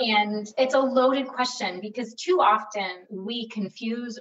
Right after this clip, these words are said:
role and identity. The role I play is who I am. And if we feel like we're doing well in whatever role we have in our mind, then we maybe give ourselves a nine out of ten.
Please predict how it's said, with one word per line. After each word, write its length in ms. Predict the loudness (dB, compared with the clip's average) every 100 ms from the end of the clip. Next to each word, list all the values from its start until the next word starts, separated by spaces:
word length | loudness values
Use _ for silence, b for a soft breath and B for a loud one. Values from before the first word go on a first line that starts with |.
| -10
role 420 | -2 0 2 0 -2
and 100 | -6
identity. 580 | -8 -8 -10 -10 -16 -8
The 120 | -6 0
role 320 | 4 6 6
I 140 | 4
play 520 | 0 -2 0 0 -4 -6
is 140 | -6 -4
who 220 | 0 2
I 160 | 4 2
am. 260 | -4 0
And 180 | 4 4
if 140 | 4
we 100 | 2
feel 220 | 2 6 6
like 180 | 4
we're 80 | 2
doing 320 | 2 2 4
well 360 | 6 8 8 6
in 100 | 4
whatever 320 | 4 4 4
role 340 | 2 2 2 0
we 100 | 0
have 200 | 2 2
in 80 | 0
our 140 | 0
mind, 360 | 0 0 0 -4
then 140 | -4
we 160 | -6 -4
maybe 280 | -6 -4 -4
give 120 | 0
ourselves 420 | 0 2 2 0
a 60 | 0
nine 200 | 0 2
out 140 | 0
of 80 | -2
ten. 400 | -4 -2 0 -2